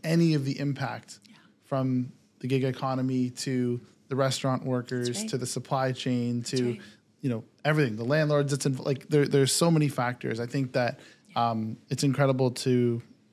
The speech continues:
Speaker 1: that you're diving into that and how we're all connected and how we're all reliant on this planet, which is not a, not an unlimited, uh, resource.
Speaker 2: That's right.
Speaker 1: <laughs>
Speaker 2: That's right.
Speaker 1: Um, does that also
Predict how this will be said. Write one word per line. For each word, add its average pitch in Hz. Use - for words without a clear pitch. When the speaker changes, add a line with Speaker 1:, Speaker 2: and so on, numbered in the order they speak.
Speaker 1:
that 110
you're 175
diving 143
into 131
that 131
and 151
how 127
we're 123
all 117
connected 120
and 123
how 120
we're 120
all 117
reliant 117
on 117
this 113
planet, 120
which 123
is 120
not 139
a, 143
not 180
an 196
unlimited, 185
uh, 127
resource. 127
Speaker 2:
That's 180
right. 180
Speaker 1:
<laughs> -
Speaker 2:
That's 165
right. 185
Speaker 1:
Um, 151
does 160
that 196
also 170